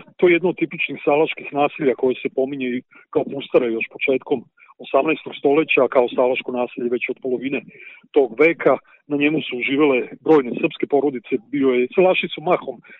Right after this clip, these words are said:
bili ili srpski ili bunjevački ili ponegde mešani. E, bilo je nekih desetak, jedanaest srpskih salaša, dva bunjevačka i jedan mešoviti. E, salaš Bilić na kome smo danas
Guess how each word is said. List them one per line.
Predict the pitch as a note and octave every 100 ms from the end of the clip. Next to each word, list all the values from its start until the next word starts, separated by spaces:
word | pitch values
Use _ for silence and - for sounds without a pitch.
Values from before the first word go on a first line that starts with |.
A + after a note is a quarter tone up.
| - -
bili | D#3+ D#3+
ili | D3 C3
srpski | E3 - -
ili | C3
bunjevački | B2 D3 E3+ D3+ C3+ -
ili | C#3+ C#3
ponegde | C3+ C#3 C3 A#2
mešani. | B2+ F3 - D3+ C3+
E, | - - - _ _ C#3+ C3 B2+ - -
bilo | C#3 C#3+
je |
nekih | C3+ C3 - A2 - - G3+ D#3 - _
desetak, | C#3 C3+ C#3 B2+ -
jedanaest | B2 B2 B2+ -
srpskih | E3 - C3
salaša, | D3 C3+ C3 - D3 - - - -
dva | B2 C3
bunjevačka | A#2+ C#3+ E3+ C#3+ - D3
i | C3+
jedan | B2+ B2 B2+ G#2 _ _
mešoviti. | C3 A2+ - A2+ G#2+ -
E, | - _ _ _ _ - - C#3 B2+ B2 A2+ - - _ _
salaš | - D#3 D#3+
Bilić | D3 F3 -
na | C3+
kome | C#3+ C#3
smo | - B2+
danas | C3 C#3+